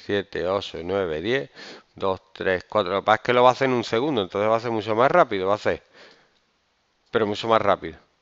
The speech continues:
Mucho más rápido. Se va a ver pi, pi, pi, pi, pi. Entonces, ¿cómo se hace eso en Arduino? Que es a lo que yo iba, ¿vale? ¿Dónde se pone eso y cómo se calcula la frecuencia? Porque me dice que use,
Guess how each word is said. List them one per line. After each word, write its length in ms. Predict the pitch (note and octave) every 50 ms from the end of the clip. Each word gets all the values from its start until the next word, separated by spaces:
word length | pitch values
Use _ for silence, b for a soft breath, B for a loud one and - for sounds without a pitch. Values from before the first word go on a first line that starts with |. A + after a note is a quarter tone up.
| _ _ _ _ _ _ _ _
Mucho 180 | - G#2 A#2 A2+
más 160 | G#2+ G#2+ G2+
rápido. 380 | G2 F#2 E2+ - - - - -
Se 100 | - F2+
va 80 | F2
a 40 | F#2
ver 120 | G2+ G#2+
pi, 220 | - _ - F#3+ G3+
pi, 100 | - G#3
pi, 140 | G3+ G#3+ G3+
pi, 120 | G#3 G3+
pi. 180 | F#3+ G#3 G3+ - _ B B B B B B B B B B B B B B B B B B B B B B B B B B B B B B B B _ - B B B B B B B B B B B B B B B B B B B B B
Entonces, 480 | C3 B2+ A#2+ - D#3+ B2 B2+ C3+ B2 -
¿cómo 240 | - - C#3+ D#3 D3+
se 80 | C#3
hace 200 | D3+ D3 C#3 C3+
eso 160 | C3 B2+ C3+ C3+
en 40 |
Arduino? 480 | C3+ C3+ B2+ A#2 A#2+ G2+ F2 E2 D#2 C#2 - - -
Que 100 | - G#2+
es 60 | A2
a 80 | A#2 A2+
lo 120 | A2+ G#2+
que 140 | A#2+ A2+ G#2+
yo 120 | G#2+ F#2
iba, 200 | E2 D2 C#2 D2 - - - - - _ _ -
¿vale? 260 | A2 B2 D3 G#3+ A3+ - - - - - - - - _ - _ _ B B B B B B B B
¿Dónde 320 | - A#2+ C#3+ C#3+ E3 F3 D3+
se 160 | - E3+ D#3+
pone 360 | - C#3+ D3+ D3 D3 C#3 A2+
eso 240 | G2+ - - - G2
y 80 | G2+ G2+
cómo 220 | A#2 B2 C#3 C#3+
se 140 | C3+ D3+ C3+
calcula 360 | C#3+ C#3 B2+ - - C3+ C3+
la 140 | C3+ C3+ B2+
frecuencia? 500 | - C3 B2 A2 G#2 F#2+ F2+ F2 G#2+ G2+
Porque 220 | F#2+ G2+ G2 A2 G#2
me 120 | G#2+ G#2+
dice 280 | A2 B2 B2+ - D#3 C#3+
que 140 | D3 D3
use, 400 | D#3 E3+ E3+ - - F3 G#3+ B3+